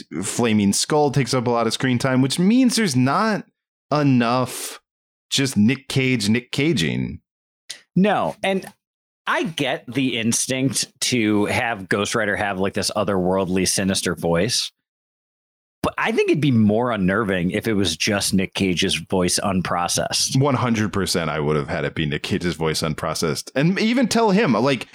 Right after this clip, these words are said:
Speaker 1: "You're doing the voice for Ghost Rider. Just do it however you wanna do it. And whenever he does, just
Speaker 2: That's
Speaker 1: use
Speaker 2: the
Speaker 1: that."
Speaker 2: takes we use. Those
Speaker 1: Yeah.
Speaker 2: are, and we'll still have the, 'cause you, like, Ghost Rider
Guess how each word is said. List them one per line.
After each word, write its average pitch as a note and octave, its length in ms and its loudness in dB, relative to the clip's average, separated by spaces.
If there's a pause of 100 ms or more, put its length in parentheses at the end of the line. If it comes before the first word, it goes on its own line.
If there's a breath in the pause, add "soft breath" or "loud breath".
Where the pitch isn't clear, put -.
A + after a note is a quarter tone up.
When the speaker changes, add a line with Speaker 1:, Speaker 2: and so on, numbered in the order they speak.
Speaker 1:
"You're C3 260 0
doing D3+ 320 2
the B2+ 80 2
voice A2 400 0
for G#2 200 -2
Ghost F2 340 0
Rider. C#2+ 280 -2
Just - 240 -6
do F#2 160 0
it D#2 60 2
however E2 280 -2
you E2 120 -2
wanna D2 160 0
do D2+ 220 -2
it. C#2+ 140 -2
And F2+ 140 0
whenever F#2 300 0
he F2+ 180 -2
does, C#2+ 680 -4 (420)
just G#2+ 180 -2
Speaker 2:
That's G2 100 -2
Speaker 1:
use F#2 140 0
Speaker 2:
the - 60 -2
Speaker 1:
that." E2+ 80 0
Speaker 2:
takes - 160 -2
we F2+ 140 2
use. C#2 180 -2
Those A2 240 0
Speaker 1:
Yeah. A2 60 0
Speaker 2:
are, E2+ 180 -4
and A2 240 0 (420 loud breath)
we'll D3 100 0
still B3 180 0
have A#3+ 100 0
the, G#3+ 60 2
'cause G3 280 -2
you, G#3+ 60 2 (180)
like, F3+ 140 0
Ghost B3 240 2
Rider C#3 500 2